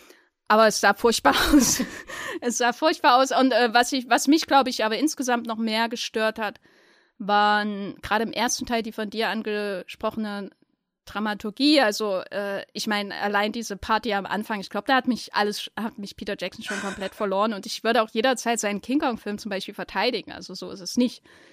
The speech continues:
Ich, ich kann ihm schon sehr viel abgewinnen. Und ein dritter Punkt vielleicht noch, ähm, was mir sehr auf die Nerven ging, war so dieser Versuch,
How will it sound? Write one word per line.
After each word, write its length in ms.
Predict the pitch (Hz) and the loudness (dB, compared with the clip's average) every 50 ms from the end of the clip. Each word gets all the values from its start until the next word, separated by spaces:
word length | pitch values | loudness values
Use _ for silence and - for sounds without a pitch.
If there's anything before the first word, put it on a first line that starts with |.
| _ _ _ _ | _ _ _ _
Ich, 200 | - 190 - - | -14 -12 -10 -10
ich 120 | 175 - | -12 -8
kann 180 | - - 208 208 | -4 -4 -2 -2
ihm 140 | 208 214 202 | -2 -2 -2
schon 180 | - 220 208 202 | -4 -4 -4 -2
sehr 160 | 208 185 190 | -2 -4 -4
viel 200 | - - 220 170 | -4 -6 -6 -6
abgewinnen. 600 | - 190 - - - 226 196 202 202 196 190 202 _ - - - _ _ _ _ | -6 -8 -8 -6 -6 -4 -2 -2 -4 -4 -6 -8 _ -14 -20 -20 _ _ _ _
Und 260 | - 208 214 208 - | -6 -4 -4 -4 -2
ein 140 | - 214 214 | -4 -4 -4
dritter 300 | - - 247 254 320 294 | -4 -4 -2 0 0 0
Punkt 520 | 277 - - 269 262 262 262 240 - - 220 214 | 0 0 -2 0 0 0 -2 -4 -10 -18 -14 -6
vielleicht 400 | 233 226 220 226 247 - - - | -4 -2 -2 -2 -2 -4 -6 -4
noch, 300 | 226 220 220 220 - - - | -2 -2 -2 -4 -6 -16 -10
ähm, 420 | - 208 214 214 208 220 214 202 - - | -6 -4 -4 -2 -4 -4 -6 -8 -10 -14
was 440 | - - - - - 214 214 - - | -20 -20 -14 -8 -4 -4 -2 -2 0
mir 260 | 226 240 262 262 254 | 2 2 2 2 0
sehr 380 | - - 233 226 233 226 220 - - | -2 -2 0 0 2 2 0 -2 -6
auf 220 | - - 214 - - | -8 -8 -8 -8 -8
die 120 | - 220 | -8 -6
Nerven 640 | 202 202 208 214 233 269 - - 285 262 247 226 - | -6 -4 -4 -2 -4 -4 -4 -2 -2 -2 -2 -2 -6
ging, 440 | - 226 233 233 233 240 233 240 247 _ _ _ _ _ _ _ _ _ - | -8 -6 -6 -6 -6 -6 -8 -10 -12 _ _ _ _ _ _ _ _ _ -4
war 200 | 220 220 220 220 | -2 0 0 0
so 160 | - 226 226 | -2 -4 -6
dieser 340 | - 214 220 - - 226 220 | -6 -6 -4 -2 -2 -2 -2
Versuch, 880 | - - 226 214 - - - - 247 262 294 311 330 349 349 294 - | -4 -4 -4 -4 -4 -4 -4 0 0 2 2 4 4 2 0 -2 -6